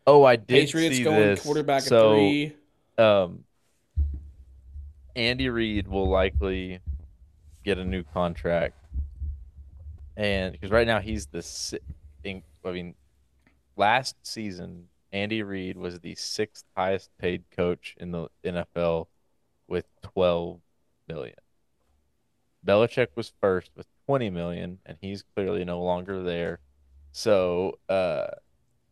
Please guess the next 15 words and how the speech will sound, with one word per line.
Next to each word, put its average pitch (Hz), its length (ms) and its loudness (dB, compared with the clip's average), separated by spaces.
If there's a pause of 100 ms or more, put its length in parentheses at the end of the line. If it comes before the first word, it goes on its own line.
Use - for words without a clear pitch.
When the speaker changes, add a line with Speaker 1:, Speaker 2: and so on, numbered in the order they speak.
(840)
Speaker 1:
we, 101 600 -8 (580)
like, 65 180 -8 (160)
you, 104 240 -6 (1600)
you 101 120 -2
have 123 220 4
to 143 100 2
assume 110 500 -2
that 92 100 -2
Andy 92 320 0
Reid's 90 460 -4 (420)
gonna 90 180 -2
get 82 160 -6 (1200)
the 92 100 -2
highest 90 340 0
paid 85 200 -6